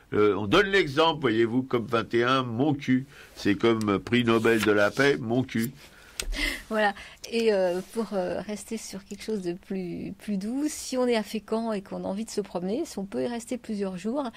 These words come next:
Speaker 2: euh, de, de Fécamp, il y a un chemin qui s'appelle le chemin des Ramandeuses.
Speaker 1: Mhm.
Speaker 2: Donc c'est un chemin, parce que Fécamp, c'est une falaise, donc c'est un chemin qui suit la falaise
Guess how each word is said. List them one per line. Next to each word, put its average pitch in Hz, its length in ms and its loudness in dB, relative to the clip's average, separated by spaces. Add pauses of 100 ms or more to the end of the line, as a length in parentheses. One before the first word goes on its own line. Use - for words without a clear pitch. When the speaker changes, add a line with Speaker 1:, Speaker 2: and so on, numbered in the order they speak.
(340)
Speaker 2:
euh, 180 180 2
de, 196 300 0
de 202 120 0
Fécamp, 247 420 -2
il 262 80 -2
y 208 40 -2
a 185 60 -4
un 196 60 -2
chemin 226 400 -2
qui - 140 -10
s'appelle 208 360 -2
le 202 100 -2
chemin 247 300 -4
des 247 140 -2
Ramandeuses. 208 680 -2 (260)
Speaker 1:
Mhm. 110 120 -4
Speaker 2:
Donc 196 180 -2
c'est 220 140 2
un 202 80 2
chemin, 226 280 -2
parce 226 120 -8
que 202 80 -8
Fécamp, 220 340 -4
c'est 208 180 -8
une 180 80 -8
falaise, 190 440 -4
donc 196 160 -8
c'est - 120 -4
un 208 80 -4
chemin 240 300 -4
qui 220 160 -10
suit - 280 -6
la 240 120 0
falaise 208 540 0